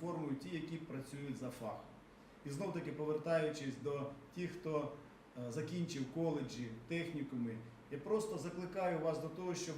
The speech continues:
ви вивчили пропозиції, які надає Сумський національний аграрний університет. Це,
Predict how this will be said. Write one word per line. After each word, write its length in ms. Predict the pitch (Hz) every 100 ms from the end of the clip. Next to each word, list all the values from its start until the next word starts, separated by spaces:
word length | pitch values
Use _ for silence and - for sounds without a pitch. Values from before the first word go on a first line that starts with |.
| 147
ви 160 | 175 - - 120 135
вивчили 440 | 202 170 160 143
пропозиції, 680 | - 143 156 143 175 165 139
які 200 | 139 156
надає 360 | 147 139 147
Сумський 380 | 139 135 127 156
національний 600 | 139 131 139 135 143 131
аграрний 460 | 127 127 139 127 127
університет. 760 | 123 127 123 - 139 180 180 185 - - -
Це, 360 | - 190 160